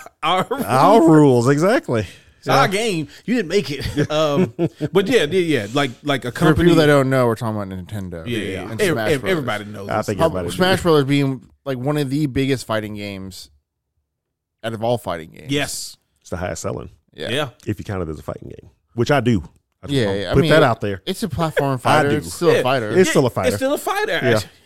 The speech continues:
Speaker 1: You punch
Speaker 2: Yeah.
Speaker 1: and kick each other.
Speaker 2: Yeah.
Speaker 1: Um, but yeah, yeah, I, I, I feel like this is a good sign for the often overlooked side of competitive gaming.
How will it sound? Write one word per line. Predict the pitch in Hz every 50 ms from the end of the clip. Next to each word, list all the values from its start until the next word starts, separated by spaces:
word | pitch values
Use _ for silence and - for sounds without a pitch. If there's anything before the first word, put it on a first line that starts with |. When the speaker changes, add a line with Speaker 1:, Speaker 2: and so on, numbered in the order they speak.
| _ _ _
Speaker 1:
You | - 175
punch | - - 92 110 -
Speaker 2:
Yeah. | 208
Speaker 1:
and | 196
kick | - 254 254 - -
each | 185 - -
other. | 208 175 - 165 156 - _ _ -
Speaker 2:
Yeah. | - 92 71 - - _ _ _ _ _ _ _ _ _ _ _ -
Speaker 1:
Um, | 135 139 143 139 135 131 120 117 - -
but | 131 131 160 175
yeah, | 190 180 147
yeah, | 123 143 170 165 135 107 101 139 160 147 -
I, | 143 147 156 147
I, | - -
I | 131 139
feel | - - 165 160
like | 147 139 131 123 113 - - - _ _ _ _ _ _ _ _ _ _ _ _ _ _ _ _ _ _ _ _ _ _ _ _ _ _ _
this | 120 107 147 160 156 -
is | 156 143
a | 135
good | 127 123 131 131 113
sign | - - 143 127 123 120 113 107 107 107 104 101 107 -
for | - - - 113 110 107 104 104 104 101 98 95 90 - _ _ _ _ _ _ _ _ _ _ _ _ - - _ _ -
the | 107 110 127 123 120 113 110 110 110 - _ _ _ _ -
often | 120 131 135 127 - 127 127
overlooked | - 123 123 107 110 113 117 120 123 104 -
side | - - - 113 107 107 104
of | 101 -
competitive | - - - 120 107 101 95 95 95 92 -
gaming. | - 101 95 92 80 76 71 65